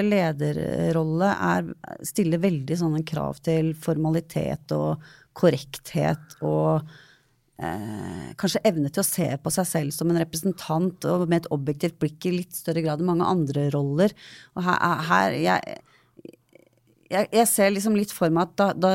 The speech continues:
Ropstad, hvis, hvis vi skal ta henne på det ordet da, at hun tenkte at «nei, jeg er heldigvis ikke, jeg har heldigvis ikke gått på den smellen», liksom, eh, og bare latt det bli med det og ikke undersøkt noe videre. Hvis det, hvis det stemmer, så,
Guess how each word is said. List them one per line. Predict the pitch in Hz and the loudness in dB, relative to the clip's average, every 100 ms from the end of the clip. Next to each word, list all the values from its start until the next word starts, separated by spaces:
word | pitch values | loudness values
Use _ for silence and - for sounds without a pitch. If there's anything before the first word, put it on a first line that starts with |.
| 196 | 2
Ropstad, | - - - - | -2 -6 -2 0
hvis, | 175 180 - | 0 -2 -2
hvis | 165 - | -2 -2
vi | 202 | -2
skal | - 208 | 0 -2
ta | - 165 | 0 0
henne | 151 160 | 0 0
på | 185 | 2
det | 180 | 0
ordet | 160 165 | 2 2
da, | 214 | 2
at | 185 | 2
hun | - 185 | -2 -2
tenkte | 190 143 156 | 0 0 -2
at | 160 | -2
«nei, | 165 170 | 0 0
jeg | 151 | 0
er | 160 180 | 2 2
heldigvis | 160 131 160 160 170 | 2 0 0 0 -2
ikke, | - 143 156 160 156 | -2 0 2 0 0
jeg | 156 | 2
har | 170 | 2
heldigvis | 180 151 120 139 139 | 2 0 -2 -6 -4
ikke | 147 | -2
gått | 151 - | -2 0
på | 180 | 0
den | 147 143 | 2 0
smellen», | - 180 196 220 | 0 2 4 4
liksom, | 226 277 254 - - - - - | 4 4 4 2 -12 -20 -20 -10
eh, | - - | -4 0
og | 196 | 4
bare | 165 160 175 | 4 4 2
latt | 160 156 | 2 -2
det | - 165 | 0 4
bli | 160 | 4
med | 170 | 6
det | 160 196 | 6 4
og | |
ikke | 175 - 170 | 4 4 2
undersøkt | 143 160 156 | 2 0 0
noe | 185 180 | 2 2
videre. | 147 170 | 2 0
Hvis | 180 - | -2 -2
det, | 165 170 - - - - _ | -2 -2 -6 -20 -20 -20 _
hvis | 185 - | -2 0
det | 175 185 | 0 2
stemmer, | - 208 151 202 247 | 2 2 4 2 2
så, | - 185 202 | 0 2 2